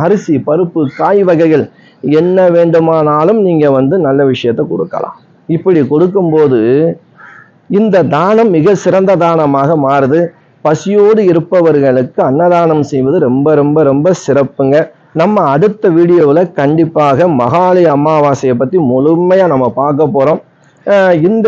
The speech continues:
வீடியோ உங்களுக்கு பயனுள்ள வீடியோவா இருந்துச்சு அப்படின்னா உங்க உறவினர்கள் நண்பர்களுக்கு ஷேர் பண்ணுங்க. நம்ம வீடியோ புதுசா பார்க்கக்கூடிய அன்பு உறவுகளாக நீங்க இருந்தீங்க அப்படின்னா முதல்ல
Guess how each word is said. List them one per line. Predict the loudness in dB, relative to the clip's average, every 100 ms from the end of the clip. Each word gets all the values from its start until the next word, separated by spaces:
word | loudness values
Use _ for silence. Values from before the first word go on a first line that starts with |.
| 2
வீடியோ | 2 2 0 2
உங்களுக்கு | 0 0 0 -2
பயனுள்ள | 0 2 2
வீடியோவா | 2 2 2 2 2
இருந்துச்சு | 0 0 -2 -2
அப்படின்னா | 0 0 0 0 -4 -8 -20 _ -4
உங்க | -2 0 0
உறவினர்கள் | 2 2 2 2 2 0 0 0
நண்பர்களுக்கு | 0 2 2 2 0 -2 -4 -2
ஷேர் | -2 -2 -2
பண்ணுங்க. | -2 0 -2 -2 -6 _ -6 -2
நம்ம | 0 0 0
வீடியோ | 0 2 2 2
புதுசா | 0 0 -2 -2
பார்க்கக்கூடிய | -2 0 0 0 2 0 0
அன்பு | 0 0 2
உறவுகளாக | 2 2 2 2 0
நீங்க | 0 0
இருந்தீங்க | 0 2 2 0
அப்படின்னா | 0 0 0 -2
முதல்ல | -4 -4